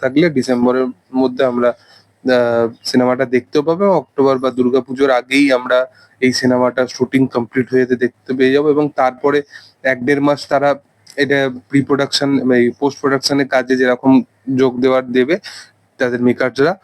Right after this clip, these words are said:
তারপরে তারা এক মাস মতো সময় নেবে after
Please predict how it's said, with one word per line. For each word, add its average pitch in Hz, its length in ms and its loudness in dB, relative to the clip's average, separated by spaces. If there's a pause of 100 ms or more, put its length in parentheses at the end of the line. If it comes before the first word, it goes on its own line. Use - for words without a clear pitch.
(320)
তারপরে 131 500 -2
তারা 127 260 -2
এক 123 280 -2
মাস 131 360 -2
মতো 127 220 0
সময় 123 380 0
নেবে 127 340 2
after 120 520 -2